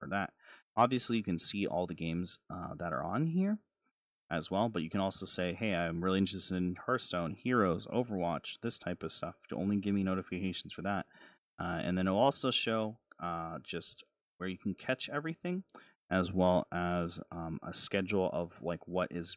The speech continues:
playing or what is on from those games that you selected. So it'll show you WoW and Hearthstone and whatever you've curated. And, uh, if you also, uh,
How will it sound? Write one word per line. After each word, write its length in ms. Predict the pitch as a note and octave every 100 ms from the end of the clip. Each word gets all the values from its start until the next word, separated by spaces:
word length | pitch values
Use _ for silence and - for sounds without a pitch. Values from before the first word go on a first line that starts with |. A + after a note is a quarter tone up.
| _
playing 720 | - - F#2 F2+ F2+ F#2+ G2 - _ _ _ _
or 100 | -
what 160 | E2 E2+
is 140 | E2+ -
on 320 | E2+ E2+ E2+
from 200 | - F2+
those 180 | E2 E2+
games 280 | E2 E2+ -
that 100 | -
you 60 |
selected. 600 | - - F2+ G2+ - G1+
So 180 | - -
it'll 180 | D2+ E2
show 260 | - F2+ F2+
you 320 | E2+ E2+ E2+
WoW 600 | D#2+ E2 E2+ E2+ E2 D#2+
and 200 | D#2 -
Hearthstone 600 | E2+ E2+ - - D#2+ D#2
and 100 | D#2
whatever 320 | F2+ C3 C3
you've 320 | E2 F2 E2
curated. 460 | - E2+ D#2+ D#2+ D#2
And, 220 | D2 D2+ - _ _ _ _ _ _ -
uh, 220 | E2 D#2
if 120 | -
you 140 | G2
also, 540 | F#2 - G#2 G#2 F#2+ - _ -
uh, 340 | E2+ E2 E2